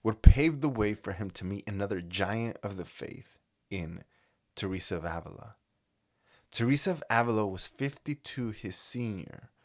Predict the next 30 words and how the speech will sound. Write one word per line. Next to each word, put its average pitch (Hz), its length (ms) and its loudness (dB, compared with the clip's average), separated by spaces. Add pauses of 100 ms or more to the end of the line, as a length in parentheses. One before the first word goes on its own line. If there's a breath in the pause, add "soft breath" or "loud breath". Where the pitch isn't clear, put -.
(420 soft breath)
while 101 180 2
John 113 440 4
was 95 140 -4
just - 260 -6
twenty-five 107 680 -2
years 90 200 -4
old 90 200 -4
when - 120 -12
they 127 120 -12
met. - 280 -12 (800)
At - 160 -12
this 117 260 -2
time, 92 460 -10 (500 soft breath)
Teresa 113 400 0
had 104 240 -2
been 101 260 -2
laying 120 400 -2
the 113 100 -4
groundwork 101 840 -4
to - 120 -8
the - 120 -8
contemplative 117 960 -2
ways 95 380 -4
of 87 160 -12
being 98 340 -8
able 104 240 -4
to - 160 -12
commune 107 720 -6
with - 240 -14
God. - 260 -20